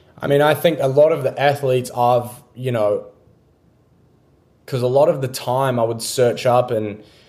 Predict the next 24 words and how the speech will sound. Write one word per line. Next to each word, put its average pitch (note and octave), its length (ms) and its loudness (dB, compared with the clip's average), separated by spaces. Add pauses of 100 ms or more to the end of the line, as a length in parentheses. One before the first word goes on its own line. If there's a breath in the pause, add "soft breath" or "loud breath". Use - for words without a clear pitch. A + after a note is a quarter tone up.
(320 soft breath)
you B2 100 -6
know, A#2+ 80 2
you'd A#2 200 0
search B2+ 320 2
up A#2+ 180 2
on G#2+ 500 -8
the A2+ 120 -4
internet B2 440 0
and A2 100 -4
stuff, A2+ 400 -2
you'll A#2+ 80 -2
be A#2+ 100 -2
like, G#2+ 200 0
"Is A2 120 -8
this A2+ 180 -4
normal?" A#2+ 520 2
Because A2 260 -8
you A#2 80 -6
don't A#2+ 220 2
feel B2+ 260 2
normal. A2 520 2
You G#2+ 120 -6
feel A2+ 200 -2
broken. G#2+ 500 0